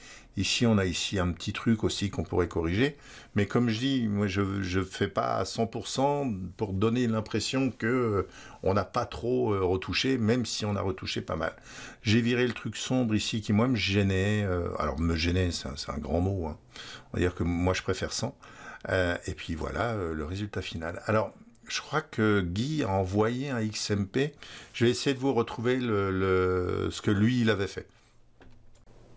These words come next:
Donc j'ai retrouvé le développement de Guy, donc ça c'était la photo d'origine,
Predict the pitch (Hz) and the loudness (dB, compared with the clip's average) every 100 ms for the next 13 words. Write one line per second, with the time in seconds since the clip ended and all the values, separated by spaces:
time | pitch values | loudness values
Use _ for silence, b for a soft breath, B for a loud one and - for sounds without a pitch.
0 | - - - - 104 147 123 135 - 139 | -20 -20 -18 0 2 4 2 -2 -2 -2
1 | 139 120 113 110 - 117 110 147 147 107 | 0 0 2 0 2 2 4 2 0 0
2 | - 151 123 - 95 98 90 - 92 90 | 2 2 2 -4 -10 -8 -8 -8 -8 -6
3 | 87 82 85 110 160 175 | -4 -4 -4 -2 -2 -2